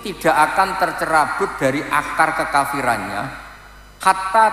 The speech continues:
ta'tiyahumul bayyinah, sehingga datang kebenaran sing welo-welo, kebenaran yang begitu jelas. Apa itu? Rasulun minallah yatlu suhufam, yaitu Rasulullah yang bisa menjelaskan kebenaran sejelas-jelas.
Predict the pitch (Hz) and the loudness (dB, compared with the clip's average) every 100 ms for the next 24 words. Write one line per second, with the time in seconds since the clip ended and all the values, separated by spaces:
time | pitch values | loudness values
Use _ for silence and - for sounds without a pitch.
0 | 220 175 - - 196 160 165 196 165 156 | 4 2 0 -2 0 0 -2 -4 -2 -2
1 | 160 147 147 165 170 202 208 143 127 - | -2 -2 -4 -4 0 0 2 2 2 0
2 | 196 190 - 143 139 147 180 175 160 160 | -2 -4 -4 0 2 4 2 0 -4 -2
3 | 156 156 156 123 151 139 151 156 180 190 | 0 0 0 -2 -4 -4 0 2 2 2
4 | 185 151 160 170 160 131 107 - - - | 0 0 -2 -2 -4 -4 -6 -8 -16 -20
5 | - - - - - - 190 202 190 175 | -20 -20 -20 -20 -14 0 2 4 0 0
6 | 156 135 123 120 156 156 143 127 117 110 | -2 -2 -2 -4 -6 -6 -6 -6 -6 -6
7 | 98 110 139 147 135 117 - 143 147 120 | -6 -2 -2 -2 -4 -6 -6 -10 -8 -10
8 | 117 104 127 127 - - - - - - | -10 -2 0 0 -4 -8 -12 -16 -20 -20
9 | - - - - 135 147 196 180 175 180 | -20 -20 -20 -4 0 2 4 4 4 2
10 | 175 180 214 214 202 202 - - 160 - | -2 4 6 6 2 0 -2 -6 -8 -2
11 | 214 214 202 160 170 202 196 196 185 175 | 0 0 -2 2 2 2 -4 -4 -4 0
12 | 180 214 - 202 175 160 - 135 | 2 0 -2 -4 0 -2 -2 -6